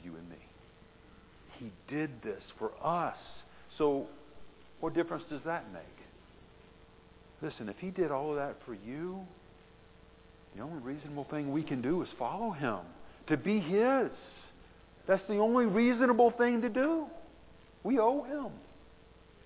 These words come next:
Can I encourage you? Remember that. You owe him dearly. Second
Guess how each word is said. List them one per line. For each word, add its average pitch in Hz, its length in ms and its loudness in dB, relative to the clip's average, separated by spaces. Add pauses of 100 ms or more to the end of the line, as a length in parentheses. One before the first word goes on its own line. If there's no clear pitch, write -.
(1000)
Can 123 100 -10
I - 20 -8
encourage 131 560 -4
you? 214 240 -6
Remember 110 400 -8
that. - 400 -4 (380)
You 170 260 -6
owe 131 200 2
him 135 200 -6 (100)
dearly. 160 500 -6 (3750)
Second 156 240 6